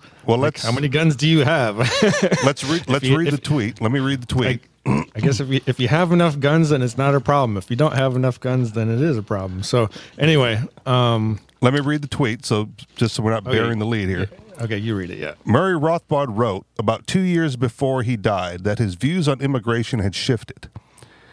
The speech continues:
Speaker 1: He explained that malicious states can use mass immigration to change the demographic composition of a society in a way that shifts political allegiances towards a tyrannical regime. I had my doubts that he was correct about this and continued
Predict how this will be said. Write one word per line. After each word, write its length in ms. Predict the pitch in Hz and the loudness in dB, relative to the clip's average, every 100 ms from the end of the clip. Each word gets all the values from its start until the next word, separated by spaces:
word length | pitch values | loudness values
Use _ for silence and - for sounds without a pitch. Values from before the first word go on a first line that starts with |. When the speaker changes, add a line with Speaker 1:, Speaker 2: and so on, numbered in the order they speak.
| _ | _
Speaker 1:
He 100 | - | 0
explained 580 | 120 - - 156 156 139 | 0 -2 -2 0 0 0
that 200 | 123 - | -2 -2
malicious 580 | 98 104 131 156 185 160 | -2 0 0 0 -2 -4
states 480 | - 135 107 - | -2 -2 -2 -6
can 240 | - 113 110 | -4 -2 0
use 260 | 120 131 | 0 -2
mass 400 | 92 95 151 180 | -2 -2 0 0
immigration 600 | 185 180 143 101 98 117 | -2 -2 -2 -2 -2 -4
to 120 | 113 98 | -4 -6
change 420 | - 123 156 143 | -2 0 0 -2
the 80 | 151 | -2
demographic 640 | 120 131 135 117 120 117 | -2 -2 -2 -2 -2 -4
composition 580 | - 135 143 123 135 127 | -2 -2 0 0 -2 0
of 100 | 127 | -2
a 40 | 151 | -2
society 580 | 160 - 90 90 92 - - - - - _ | -2 -2 -4 -4 -8 -8 -16 -20 -20 -20 _
in 120 | 160 214 | 0 2
a 80 | |
way 280 | 190 120 117 | 2 0 0
that 180 | 113 113 | 0 -2
shifts 300 | - 165 - | -2 -2 -2
political 500 | - 147 160 - 135 | -2 0 0 0 0
allegiances 880 | 123 113 120 135 123 - 120 110 - - - - - _ | 0 0 0 0 -2 0 -2 -4 -12 -18 -20 -20 -20 _
towards 360 | - 147 147 131 | 2 2 2 -2
a 60 | |
tyrannical 840 | - 127 123 131 123 127 117 113 127 | -2 0 0 0 0 0 0 -2 -2
regime. 420 | 107 95 117 85 - _ - - - - - - | -2 0 -2 -4 -12 _ -20 -20 -20 -20 -20 -2
I 140 | 113 113 | 2 4
had 200 | 131 139 | 2 0
my 120 | 131 | 0
doubts 320 | 131 156 - | 0 -2 -2
that 120 | 135 | -2
he 120 | 123 | 2
was 100 | 131 | 0
correct 340 | - 139 139 - | 0 0 0 0
about 280 | 107 104 - | 0 -2 -2
this 240 | 113 127 | -2 -2
and 180 | 110 107 | -2 -2
continued 680 | - 107 156 160 165 160 | 0 0 0 2 0 -2